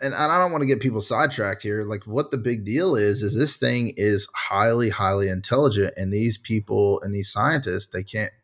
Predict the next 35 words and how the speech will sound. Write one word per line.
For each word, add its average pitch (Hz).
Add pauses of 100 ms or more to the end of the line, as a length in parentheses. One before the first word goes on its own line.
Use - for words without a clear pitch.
(240)
they 156
don't 196
know 85
why, 98 (580)
right? 123
They, 113
they 113
kinda 95
were 85
caught 90
off 85
guard 107
by -
it. -
But 98 (1120)
for 131
me 123
personally, 110 (440)
I 120
think, 104 (340)
a-, 107
and 107
this 139
is 139
gonna 113
come 113
from 110
a 107
place 104
of, 95 (120)
like, 92
not 95
technically 101
logical 98
thinking, 107